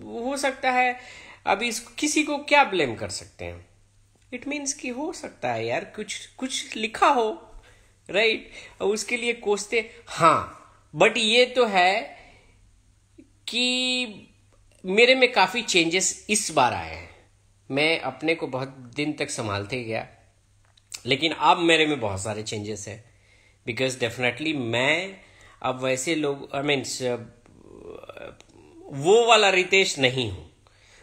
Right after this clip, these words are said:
जो एक सीधा साधा बंदा था and just like, ठीक है, किसी को हर्ट ना करना, किसी को ये करना, ना,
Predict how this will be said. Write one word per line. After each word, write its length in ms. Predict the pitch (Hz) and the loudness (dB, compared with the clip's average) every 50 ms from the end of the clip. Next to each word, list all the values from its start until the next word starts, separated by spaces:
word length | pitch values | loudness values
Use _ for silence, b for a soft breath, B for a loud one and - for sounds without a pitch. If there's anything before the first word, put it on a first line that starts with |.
| b b | b b
जो 200 | - 131 165 180 | -2 2 2 4
एक 200 | 185 180 175 175 | 4 2 0 0
सीधा 360 | - - - 160 165 175 175 175 | -4 -4 -2 0 2 2 2 2
साधा 340 | - 185 165 156 165 165 | 4 2 2 2 2 2
बंदा 380 | 165 160 143 135 131 127 143 147 | 2 0 -2 -2 0 2 2 2
था 500 | 147 - 156 143 147 160 180 - - b b b b b b b b b | 0 0 0 0 0 0 -2 -8 -16 b b b b b b b b b
and 360 | 131 135 139 143 143 135 135 | -4 -2 -2 -2 -4 -4 -2
just 380 | 135 143 143 139 - - - 147 | 0 0 0 0 -2 -6 -4 -4
like, 460 | 135 127 127 135 131 131 131 131 - | -4 -2 0 0 0 0 -2 -4 -8
ठीक 260 | - 156 143 131 - | -6 -6 -6 -4 -2
है, 200 | 143 131 131 131 | 0 0 0 0
किसी 360 | 123 127 - 131 113 - 135 | -2 -4 -8 -10 -8 -8 -8
को 180 | 131 - 135 127 | -6 -4 -4 -2
हर्ट 300 | 110 120 127 127 123 - | 0 0 0 -2 -2 -4
ना 140 | 131 123 120 | -4 -4 -4
करना, 420 | 117 123 117 117 120 120 120 117 | -2 -4 -4 -4 -4 -4 -4 -4
किसी 340 | 113 - 120 113 - 123 117 | -4 -6 -10 -10 -10 -10 -8
को 140 | 113 123 117 | -6 -6 -6
ये 220 | 113 110 117 117 | -4 -4 -6 -6
करना, 320 | 117 - 120 107 110 113 110 | -6 -6 -6 -6 -6 -6 -6
ना, 180 | 113 120 123 | -4 -4 -6